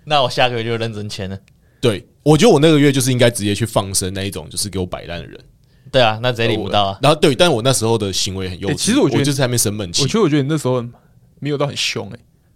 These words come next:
Speaker 3: 我觉得如果今天是，如果是你现在去处理
Speaker 2: 对，然后
Speaker 3: 事情的话。
Speaker 2: 我那时候比较像是那一种，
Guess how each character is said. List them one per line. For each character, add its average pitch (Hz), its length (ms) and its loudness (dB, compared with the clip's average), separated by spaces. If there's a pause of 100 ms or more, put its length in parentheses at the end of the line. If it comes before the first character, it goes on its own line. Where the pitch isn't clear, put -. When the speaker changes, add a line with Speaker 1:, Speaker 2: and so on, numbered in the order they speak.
(140)
Speaker 3:
我 135 120 -4
觉 143 80 2
得 175 60 4
如 190 80 4
果 151 100 2
今 143 180 -4
天 135 140 -8
是， 147 140 -12
如 147 80 -2
果 127 100 -4
是 139 140 -6
你 110 180 -10
现 120 240 -8
在 120 100 -4
去 123 140 -6
处 - 160 -12
理 110 40 -2
Speaker 2:
对， 156 120 6
然 151 100 6
后 226 120 6
Speaker 3:
事 190 80 2
情 - 80 -14
的 - 80 -16
话。 - 100 -8
Speaker 2:
我 151 100 6
那 202 120 6
时 170 100 4
候 165 60 4
比 107 100 -2
较 120 160 2
像 120 160 0
是 117 200 -2
那 110 140 0
一 113 80 0
种， 90 240 -6